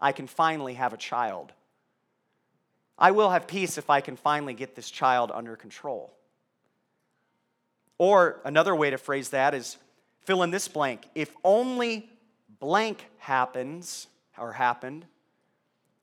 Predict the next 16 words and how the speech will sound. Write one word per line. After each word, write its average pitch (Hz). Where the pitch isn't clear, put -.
I 131
would 123
be 113
happy. 92
If -
only 247
I 190
wouldn't 202
have 165
made 190
that 170
mistake 160
I 147
made 143
years 123
ago. 107